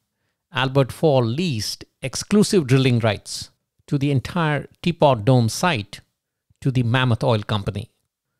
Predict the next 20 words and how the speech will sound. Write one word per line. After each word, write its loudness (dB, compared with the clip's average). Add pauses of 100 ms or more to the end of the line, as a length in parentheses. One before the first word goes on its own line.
(340)
which -8
was -2
owned 4
by 2
his 0
friend -2 (200)
Harry -2
Sinclair. 0 (1600)
The -2
Teapot -4
Dome 4
site -4 (220)
was 2
the 0 (120)
oil-rich 2
land 0 (560)
next -4
to 2
a 0
teapot-shaped -4